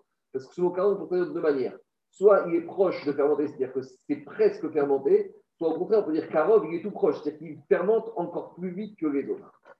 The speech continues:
Et donc, c'est ça que dit Agmara, il va y aller où Karov Reachmitz. C'est la chaîne que Rabbi Yochanan ben Nori a utilisé, Karov Reachmitz. Qu'est-ce qu'il veut dire ? Des Kadim ou Machmitz. Est-ce qu'il veut dire qu'il est proche, c'est-à-dire qu'il va très vite pour fermenter, qu'il fermente encore plus vite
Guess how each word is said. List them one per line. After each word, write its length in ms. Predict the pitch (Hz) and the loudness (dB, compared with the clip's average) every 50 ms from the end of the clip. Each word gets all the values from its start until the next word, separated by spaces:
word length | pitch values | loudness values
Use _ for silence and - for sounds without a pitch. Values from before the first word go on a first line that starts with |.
| - - _ _ - | -20 -20 _ _ 0
Et 100 | 156 160 | 2 6
donc, 220 | 165 220 226 220 - | 6 6 6 4 2
c'est 120 | 185 175 | -2 0
ça 160 | - 208 202 | 2 2 2
que 40 | 190 | 2
dit 100 | 175 185 | 2 0
Agmara, 260 | 175 165 175 180 180 | 0 0 0 0 0
il 100 | 180 170 | 0 0
va 100 | 175 175 | 2 4
y 80 | 180 180 | 4 4
aller 200 | 175 175 180 190 | 4 4 0 0
où 100 | 202 190 | -2 -4
Karov 460 | - - 185 180 175 180 208 220 185 | -4 -2 0 0 2 4 4 4 4
Reachmitz. 580 | 175 170 175 151 - - 151 143 131 - _ _ | 4 2 0 0 0 -2 -6 -8 -8 -10 _ _
C'est 100 | - 143 | -2 0
la 140 | 135 143 143 | 2 2 0
chaîne 320 | 139 - - 180 180 143 | 0 -4 -4 -4 -4 -4
que 80 | 127 156 | -4 -2
Rabbi 140 | 147 135 135 | -2 0 0
Yochanan 220 | 139 147 143 143 | -2 -2 -2 -4
ben 60 | 139 | -2
Nori 180 | 139 135 151 156 | -2 0 0 0
a 40 | 143 | -2
utilisé, 540 | 127 127 123 123 131 131 131 147 143 - - | -2 -4 -8 -12 -10 -6 -6 -6 -6 -6 -4
Karov 400 | - 139 - - 151 165 143 127 | -2 -2 -2 -2 -2 -4 -2 2
Reachmitz. 400 | 139 - - - 123 117 - _ _ _ _ _ _ _ _ _ _ _ _ | 2 2 2 0 -6 -12 -14 _ _ _ _ _ _ _ _ _ _ _ _
Qu'est-ce 220 | - 208 208 208 - | 6 6 6 6 4
qu'il 140 | 196 185 | -6 -2
veut 140 | 160 160 147 | 0 0 0
dire ? 180 | - 123 - - - _ _ _ _ _ _ _ | -2 -4 -10 -12 -14 _ _ _ _ _ _ _
Des 220 | 123 160 156 160 - | 0 0 0 0 4
Kadim 560 | 170 151 139 131 123 143 185 214 208 151 - | 6 6 6 4 2 -2 -2 -2 -2 -4 -4
ou 100 | 143 151 | -2 0
Machmitz. 580 | 139 135 - - - 131 143 - _ _ _ _ _ _ _ _ _ - | 0 0 -2 -4 -8 -10 -10 -10 _ _ _ _ _ _ _ _ _ -20
Est-ce 140 | - - - | -18 -12 -8
qu'il 120 | 185 180 | -4 -2
veut 80 | 180 165 | -2 2
dire 200 | 170 180 - - | 0 0 0 0
qu'il 120 | 151 156 | -2 -2
est 60 | 156 | -2
proche, 200 | 151 180 165 143 | -2 -2 -4 -6
c'est-à-dire 260 | 139 135 135 151 - | -6 -6 -8 -6 -4
qu'il 80 | - 147 | 0 0
va 60 | 151 | 0
très 220 | 143 - 160 160 151 | 0 0 -2 -2 -2
vite 200 | 160 175 - - | -2 -4 -8 -8
pour 120 | 135 127 | -6 0
fermenter, 460 | 143 139 131 139 139 139 - 147 147 | 0 2 4 2 2 2 0 -4 -4
qu'il 120 | 139 - - | -4 -4 -4
fermente 340 | 147 135 143 147 135 139 | -2 0 0 0 0 -2
encore 320 | 143 131 - 135 - - - | -2 -4 -6 -8 -10 -10 -12
plus 180 | 175 185 196 | -10 -8 -6
vite 300 | 185 196 190 190 - - | -6 -6 -6 -8 -8 -14